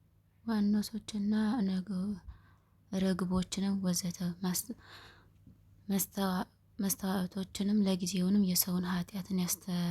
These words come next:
መጽዋዕቶቹ ለጊዜውንም የሰውን ኃጢአት ያስተሰርዩ እንጂ የአዳምን አ-፣ እ-፣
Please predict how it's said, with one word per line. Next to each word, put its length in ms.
መጽዋዕቶቹ 800
ለጊዜውንም 640
የሰውን 440
ኃጢአት 380
ያስተሰርዩ 920
እንጂ 300
የአዳምን 600
አ-፣ 120
እ-፣ 460